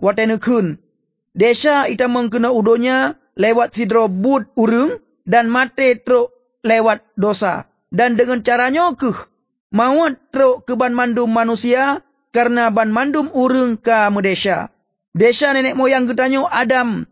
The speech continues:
ka menular ni bak tanyo mandum dan karena tip urang dari tanyo dipilih melanggai empu yang Allah yu. Tanyo tengah tak ikut jejak ji. Penghakiman dan hukum Allah ke Adam jino kajut penghakiman dan hukum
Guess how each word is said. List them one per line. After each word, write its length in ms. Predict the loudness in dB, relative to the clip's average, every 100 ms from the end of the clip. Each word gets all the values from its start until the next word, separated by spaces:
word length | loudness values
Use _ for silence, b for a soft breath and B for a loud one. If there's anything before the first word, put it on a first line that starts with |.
| _ _ _
ka 160 | -2 0
menular 400 | 0 2 0 0
ni 160 | -2
bak 160 | -4 -4
tanyo 240 | -2 -2
mandum 480 | 0 -2 -2 -2 0
dan 240 | 0 -2
karena 400 | -2 -2 0 -2
tip 400 | -4 -2 -4 -4
urang 400 | -2 0 0 0
dari 240 | 0 0 0
tanyo 320 | 0 0 -2
dipilih 480 | -2 -4 0 0 0
melanggai 480 | 0 0 0 0 -2
empu 400 | -4 -2 0 2
yang 180 | 0 0
Allah 320 | -2 -2 -2
yu. 300 | -2 0 -2 -4 _ _ _
Tanyo 400 | -2 0 2 0 0
tengah 380 | 0 0 0
tak 160 | -2 -2
ikut 320 | -2 -2 -2
jejak 400 | -2 0 -2 -2
ji. 140 | -4 -4 -6 _ _
Penghakiman 800 | 0 0 0 0 0 0 0 2
dan 160 | 0
hukum 400 | 0 -2 0 0
Allah 480 | 0 -2 0 0 -2
ke 160 | -4 -2
Adam 340 | 0 0 -2 -2
jino 320 | -2 -2 -2
kajut 400 | -2 0 -4 -4
penghakiman 560 | -4 -4 -2 -2 -2 -2
dan 160 | -2
hukum 480 | -2 -2 0 0 0